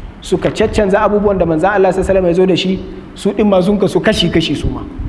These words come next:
To, a cikin mutane nawa ne waɗanda za su samu? Shi yasa Allah ce, "Wa ma aktharun nasi walau harasta bi mu'minin."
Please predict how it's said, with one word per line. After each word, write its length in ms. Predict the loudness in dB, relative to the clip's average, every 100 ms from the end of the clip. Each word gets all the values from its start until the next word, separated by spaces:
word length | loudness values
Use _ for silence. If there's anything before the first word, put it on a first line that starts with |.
| -8 -10 -12 -14 -14
To, 100 | -2
a 100 | 0 0
cikin 220 | 0 0
mutane 320 | 2 2 2
nawa 160 | 2 2
ne 100 | 2
waɗanda 360 | 2 0 2 2
za 60 |
su 80 | 2
samu? 240 | -2 -2 -2
Shi 100 | -2
yasa 200 | 0 2
Allah 180 | 4 2
ce, 120 | 2
"Wa 140 | 0 2
ma 160 | 0 0
aktharun 400 | -4 0 2 4
nasi 240 | 2 2
walau 180 | 2 2
harasta 380 | 2 0 0 -2
bi 80 | -4
mu'minin." 400 | -2 -2 -4